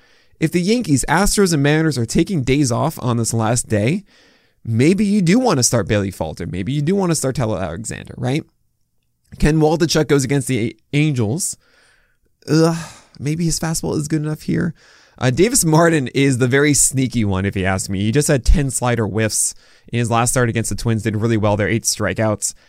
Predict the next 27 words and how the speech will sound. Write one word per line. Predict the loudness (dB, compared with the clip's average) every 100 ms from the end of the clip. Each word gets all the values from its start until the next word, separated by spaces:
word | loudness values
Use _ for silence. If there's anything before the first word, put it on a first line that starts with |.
| _ _ -4
Look, | -2 0
if | 2
he | 2
has | 2 0
a | 0
slider | 2 4 4 4
cooking | 2 2 2
like | 0 -2 0
that | 0 0 -4 _ _ _ -4
and | -2
gets | 0 -2
his | 0
fastball | 0 0 -2
in | -2
the |
zone | 0 0 0
around | 0 0
ninety-five | 0 0 -2 0 0 0
or | -2
so, | -4 -4 -2 -4 -8 _ _ _ _ _
this | 0 0 2
could | 2 4
work | 4 4
out. | 4 4 2 -4 _ _
There's | -6 0
something | 0 0 0 -2 0
there. | 0 0 0